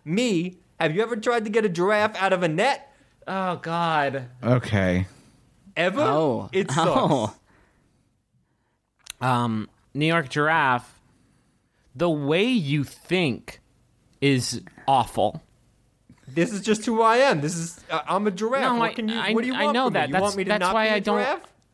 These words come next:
Speaker 2: that's why I don't get cr-, like, crazy to see. Like, I'm not crazy to see you. It's because
Speaker 3: Yeah.
Speaker 2: you think,
Speaker 1: It's 'cause
Speaker 2: like,
Speaker 1: I
Speaker 2: your
Speaker 1: speak the
Speaker 2: br-,
Speaker 1: truth.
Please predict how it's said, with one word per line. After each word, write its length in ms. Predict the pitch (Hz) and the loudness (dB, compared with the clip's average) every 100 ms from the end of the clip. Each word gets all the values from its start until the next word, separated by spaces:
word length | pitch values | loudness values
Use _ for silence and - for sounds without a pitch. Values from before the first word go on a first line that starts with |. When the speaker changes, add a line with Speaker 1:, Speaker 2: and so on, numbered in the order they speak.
| - | -8
Speaker 2:
that's 200 | 180 - | -6 -2
why 180 | 190 214 | 0 2
I 80 | 208 | 2
don't 260 | 196 196 180 | 2 0 0
get 200 | 180 - | -2 -2
cr-, 300 | - - - | -12 -4 0
like, 260 | 151 139 | 2 0
crazy 840 | - - 175 190 202 160 127 117 - - | -4 -6 0 2 2 0 -2 -4 -8 -12
to 120 | - | -4
see. 440 | 143 - 233 208 90 | -4 0 0 0 0
Like, 180 | 135 147 | 0 0
I'm 140 | 147 | 2
not 180 | 185 - | 2 0
crazy 340 | - 156 143 | 2 2 2
to 80 | 139 | -2
see 340 | - 220 254 202 | -2 -2 0 0
you. 160 | 82 90 | 0 -2
It's 180 | 85 131 | -2 0
because 300 | 131 107 90 | 2 2 0
Speaker 3:
Yeah. 60 | |
Speaker 2:
you 40 | 160 | -2
think, 320 | - 196 190 - | 0 -2 -2 -4
Speaker 1:
It's 160 | 165 | -2
'cause 160 | 160 - | 0 0
Speaker 2:
like, 20 | |
Speaker 1:
I 40 | 185 | 0
Speaker 2:
your 60 | |
Speaker 1:
speak 180 | 135 175 | 0 -2
the 80 | 139 | 0
Speaker 2:
br-, 40 | - | 0
Speaker 1:
truth. 460 | 269 165 - - | 0 0 -4 -18